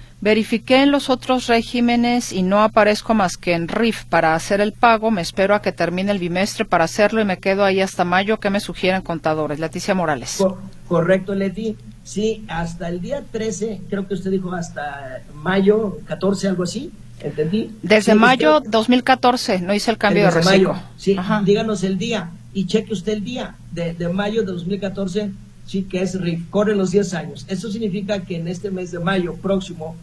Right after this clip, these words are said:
Speaker 2: un día antes al que usted se dio de alta, dejará de ser rif y migrará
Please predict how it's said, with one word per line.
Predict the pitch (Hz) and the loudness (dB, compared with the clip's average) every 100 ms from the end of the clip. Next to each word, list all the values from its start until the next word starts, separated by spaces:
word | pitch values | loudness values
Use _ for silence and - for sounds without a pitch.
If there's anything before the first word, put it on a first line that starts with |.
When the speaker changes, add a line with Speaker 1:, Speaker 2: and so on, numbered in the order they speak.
| - | -4
Speaker 2:
un | 202 226 | 0 0
día | 233 208 | 2 2
antes | 202 180 170 | 0 -4 -10
al | - 170 | -14 -14
que | 165 | -14
usted | 175 180 | -10 -10
se | 175 | -8
dio | 170 175 | -6 -6
de | 175 | -4
alta, | 202 - - - | -6 -6 -10 -6
dejará | 170 170 151 180 214 - - | -6 -6 -4 -4 -4 -8 -8
de | 156 | -6
ser | 147 175 170 - | -4 -4 -4 -4
rif | 175 202 190 - - | 2 2 2 -10 -2
y | 214 | 2
migrará | 214 294 277 202 190 214 | 2 2 2 0 0 -4